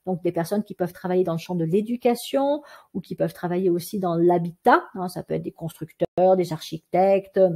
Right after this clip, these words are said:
des, euh, euh, des rénovateurs, des décorateurs, enfin voilà, ça peut être des historiens aussi, enfin voilà, des personnes qui peuvent avoir, euh, soit un travail sur eux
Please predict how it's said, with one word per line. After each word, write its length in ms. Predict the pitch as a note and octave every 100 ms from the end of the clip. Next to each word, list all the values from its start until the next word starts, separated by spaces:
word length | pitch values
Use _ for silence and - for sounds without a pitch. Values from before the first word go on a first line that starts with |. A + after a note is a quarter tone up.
| D#3+ _ _ _ _ _ _
des, 320 | F#3+ F#3 F3+
euh, 140 | F3+ E3+ - - - -
euh, 680 | F3 E3 E3+ E3+ E3+ E3 D#3
des 160 | E3+ F#3
rénovateurs, 600 | F3+ F3 E3+ E3+ F#3+ F#3
des 100 | F#3
décorateurs, 760 | F3+ F3+ E3+ D#3+ D#3+ - F#3
enfin 140 | F3 E3
voilà, 320 | D#3+ F3+ A#3+ - - _
ça 160 | C#4+
peut 80 | B3+
être 60 | G3+
des 180 | F3+ E3+
historiens 560 | - E3+ E3 F#3+ A#3+
aussi, 440 | G3+ E3+ - A3 A#3
enfin 140 | A3
voilà, 160 | F#3 E3
des 140 | F3+
personnes 460 | C#4+ G3+ C4 C#4+ C#4
qui 180 | - B3
peuvent 220 | A#3+ G#3+
avoir, 580 | G3 G#3+ A#3+ B3 G#3+ -
euh, 520 | F#3+ F#3 F3+ E3+ E3 -
soit 260 | - C4 B3+
un 140 | G#3+
travail 400 | - B3+ A#3+ A#3+
sur 300 | - - A3 B3
eux 160 | B3